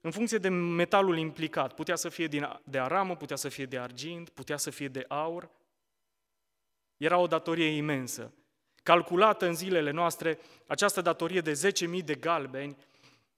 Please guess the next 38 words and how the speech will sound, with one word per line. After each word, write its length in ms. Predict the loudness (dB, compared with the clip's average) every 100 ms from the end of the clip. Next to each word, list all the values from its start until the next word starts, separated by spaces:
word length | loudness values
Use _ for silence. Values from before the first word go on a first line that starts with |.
| _ 0
ar 140 | 2
fi 220 | 2 0
undeva 380 | 2 2 4 4
aproximativ 720 | 4 2 -2 -2 -2 -2 -2
la 100 | 0
două 320 | 4 6 6 6
mii 180 | 2
de 100 | 2
ani 400 | 2 2 -4 -10 -8
de 160 | -4
muncă. 500 | -2 -4 -8 -12 -16 -20 _ _ _ _ _ _ _
Între 260 | -6 -2 0
două 360 | 4 6 4
mii 360 | 4 0 -2 -2
de 100 | 0
ani, 240 | 2 0 -2
în 80 |
funcție 280 | -2 0 4
de 100 | 4
metalul 800 | 4 0 -4 -4 0 4 4 4
folosit, 500 | -2 -4 -6 -6 -6
până 220 | 2 4
la 80 | 6
o 100 | 4
sută 240 | 2 2 2
șaptezeci 580 | 4 2 0 0 0
de 100 | 0
mii 180 | 0 -2
de 120 | -2
ani 180 | -4 -6
de 80 | -8
muncă. 440 | -8 -10 -14 -18 -20 _ _ _ _ _ _ _ _ -8
Două 380 | 0 2 2
mii 160 | 2 0
de 120 | 2
ani 260 | 2 0 -2
de 80 | -2
muncă 540 | -2 -4 -6 -10